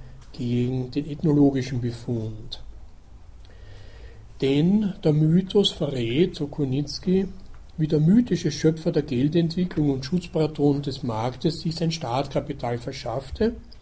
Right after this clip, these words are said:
und lässt vermuten, dass erfolgreiche Wirtschaftssysteme sich offenbar weniger Krediten verdanken, als dass vielmehr das Kreditwesen ein Resultat und vor allem ein unverzichtbarer Bestandteil erfolgreicher Wirtschaftssysteme ist,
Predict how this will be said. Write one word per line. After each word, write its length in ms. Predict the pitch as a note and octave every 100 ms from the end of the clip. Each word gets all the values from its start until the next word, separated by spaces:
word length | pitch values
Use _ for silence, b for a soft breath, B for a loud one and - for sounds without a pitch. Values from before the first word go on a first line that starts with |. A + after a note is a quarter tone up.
| - B B B B B
und 120 | D#3 C#3+
lässt 240 | F3 F3
vermuten, 640 | F3 D#3 D#3 F3 F3 G#3+ G3+ B B B B B B B
dass 140 | D#3+ D#3
erfolgreiche 920 | E3 D#3+ D3+ G3 G3 E3+ E3 D3+ C3
Wirtschaftssysteme 1300 | E3+ F#3+ G3 - - D#3 - C3+ B2 B2 D#3+ G3+ F#3 - - - B B B B
sich 220 | - D3+
offenbar 360 | E3 F3 E3+ C#3+
weniger 420 | D3 F3+ F3+ D#3
Krediten 600 | D#3 C3+ B2+ F#3 - E3+
verdanken, 800 | - C#3 B2+ G#2+ B2 C3 F#3 F#3+ - B B B B -
als 140 | C#3+
dass 200 | E3+ D#3
vielmehr 300 | F3+ D#3+ D#3
das 200 | D#3 D3+
Kreditwesen 720 | - C#3+ D#3+ D#3+ D#3 D3 D3 D3+
ein 140 | C#3
Resultat 800 | C3 B2+ C3 C3+ G#2+ A2+ C#3 - -
und 120 | C3
vor 140 | -
allem 160 | A#2+ C3
ein 100 | C3+
unverzichtbarer 1000 | E3 E3+ E3+ D#3+ - D#3+ D#3+ - C3 B2
Bestandteil 760 | A#2+ B2 - A2+ B2+ C#3+ B2+ C#3+
erfolgreicher 800 | C#3 - B2+ C3 C3+ C3 C3 A#2+
Wirtschaftssysteme 800 | C3+ C3+ D3 - C#3+ - C3+
ist, 300 | C#3 F3+ -